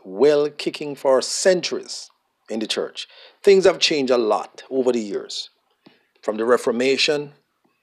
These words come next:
you know, the Catholic Church has take up the helm just to spread their version of the gospel. The Anglican Church, take up the Church of England,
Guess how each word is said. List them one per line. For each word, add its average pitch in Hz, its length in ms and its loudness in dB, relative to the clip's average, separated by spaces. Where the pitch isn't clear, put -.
you 117 100 -4
know, 98 160 -6
the 98 100 -12
Catholic 139 440 2
Church 131 240 2
has 135 340 0
take 156 240 -2
up 127 100 -2
the 127 100 0
helm 117 480 -6
just - 340 -4
to 123 260 0
spread 123 340 -2
their 127 240 2
version 120 340 0
of 107 100 -4
the 113 80 -4
gospel. 113 500 -4
The 110 160 -2
Anglican 113 420 -2
Church, 117 560 -4
take 127 160 -8
up - 80 -2
the 104 80 -14
Church 127 220 0
of 113 180 -6
England, 117 560 -4